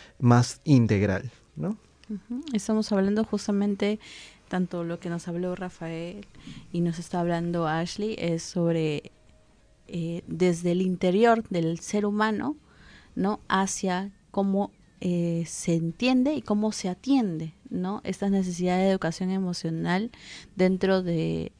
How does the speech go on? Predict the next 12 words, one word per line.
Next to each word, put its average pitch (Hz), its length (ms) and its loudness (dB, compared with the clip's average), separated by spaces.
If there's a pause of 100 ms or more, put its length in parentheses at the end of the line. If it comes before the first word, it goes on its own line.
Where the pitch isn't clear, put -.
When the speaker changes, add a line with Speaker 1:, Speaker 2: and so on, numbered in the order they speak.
Speaker 2:
de 170 160 2
nuestro 165 800 0
contexto, 180 760 2
¿no? 190 200 -4 (300)
Que 175 180 4
es 175 100 -2
complicado, 202 1120 4
que 175 240 0
es 175 160 -2
de-, 165 260 2 (160)
es 170 240 0
diverso, 190 800 6